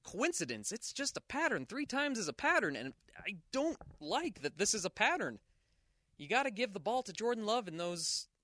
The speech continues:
in those situations. He had, he'd been playing good. Yeah, he had the pick six, and he had the interception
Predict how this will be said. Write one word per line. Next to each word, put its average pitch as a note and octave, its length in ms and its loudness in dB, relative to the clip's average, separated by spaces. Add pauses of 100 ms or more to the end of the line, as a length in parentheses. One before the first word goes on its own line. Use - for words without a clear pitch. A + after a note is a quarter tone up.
(160)
in F3 140 -2
those F3+ 160 0
situations. D#3 880 -6 (500)
He D3+ 100 -8
had, G3+ 240 0 (320)
he'd G3 160 -4
been A#3+ 160 2
playing D4 460 0 (100)
good. B3+ 420 6 (300)
Yeah, E3+ 160 2
he A3 160 -2
had G#3+ 160 2
the F3 60 -6
pick - 220 -6
six, - 400 -2
and A#2 180 -8 (840)
he B2+ 300 -8
had D#3 260 0
the C3+ 120 -8
interception D3 680 -4